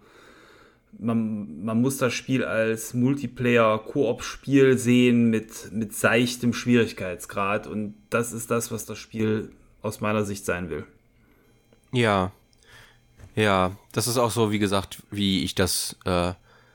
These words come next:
Speaker 2: mitgenommen habe aus den ganzen Reviews und so, die ich mir angeschaut hab. Ähm,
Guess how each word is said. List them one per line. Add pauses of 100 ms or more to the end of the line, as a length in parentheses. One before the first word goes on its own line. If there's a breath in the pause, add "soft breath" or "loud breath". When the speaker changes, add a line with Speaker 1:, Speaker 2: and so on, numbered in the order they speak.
(100)
Speaker 2:
mitgenommen
habe
aus
den
ganzen
Reviews
und
so,
die
ich
mir
angeschaut
hab. (1300)
Ähm,